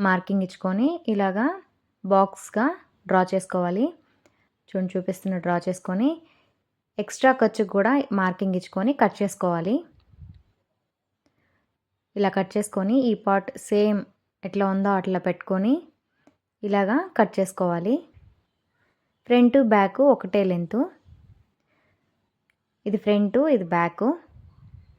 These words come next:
నెక్స్ట్ హ్యాండ్స్. హ్యాండ్స్ అనేవి మిగిలిన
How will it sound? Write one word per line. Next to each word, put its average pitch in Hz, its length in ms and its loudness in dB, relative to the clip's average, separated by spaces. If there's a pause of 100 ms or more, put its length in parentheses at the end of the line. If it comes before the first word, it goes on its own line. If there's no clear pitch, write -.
(800)
నెక్స్ట్ 220 240 -2 (140)
హ్యాండ్స్. 202 380 2 (400)
హ్యాండ్స్ 208 320 2
అనేవి 202 300 0 (1900)
మిగిలిన 233 280 6